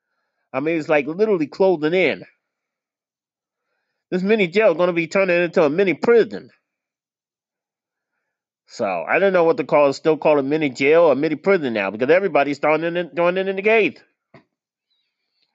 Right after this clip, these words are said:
I don't know. Get us out!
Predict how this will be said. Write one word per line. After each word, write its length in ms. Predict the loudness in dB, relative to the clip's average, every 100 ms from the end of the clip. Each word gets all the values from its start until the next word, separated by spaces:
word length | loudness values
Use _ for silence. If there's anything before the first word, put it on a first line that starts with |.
| _ _
I 120 | -2 2
don't 100 | 4
know. 300 | 4 2 -2 _ _ _ _ _ _ _ _ _ _ _ _ _ _ _ _ _ _ 0
Get 180 | 4 6
us 200 | 6 6
out! 1000 | 4 6 6 6 8 6 4 -10 -20